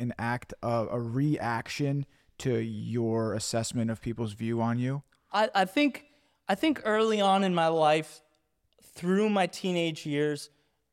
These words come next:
Speaker 2: until I went through that therapy that I will talk about, I'll talk about why I ended up there.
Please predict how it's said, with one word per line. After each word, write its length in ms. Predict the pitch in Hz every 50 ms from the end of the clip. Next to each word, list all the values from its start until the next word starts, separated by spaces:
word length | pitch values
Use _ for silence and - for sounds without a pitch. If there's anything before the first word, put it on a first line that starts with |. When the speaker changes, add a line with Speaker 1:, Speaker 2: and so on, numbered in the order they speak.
| _ _ _ _ _ _ _ _ -
Speaker 2:
until 400 | 165 170 - - 208 208 208 214
I 160 | 185 175 170
went 480 | 151 151 175 175 165 170 175 180 180 -
through 300 | - - 170 165 165 160
that 260 | 160 147 147 143 -
therapy 360 | - 165 151 156 151 - 156 147
that 220 | 151 147 151 -
I 120 | 147 151 151
will 120 | 151 156
talk 280 | - - 220 247 233 -
about, 240 | 208 143 135 120 117
I'll 80 | 135 143
talk 260 | - 180 165 156 -
about 400 | 156 147 147 143 135 - - -
why 140 | 135 135 143 143
I 20 |
ended 460 | 147 143 143 139 139 135 139 143 139
up 180 | 139 139 - _ _ - - - - _ _
there. 300 | - 151 143 135 139 139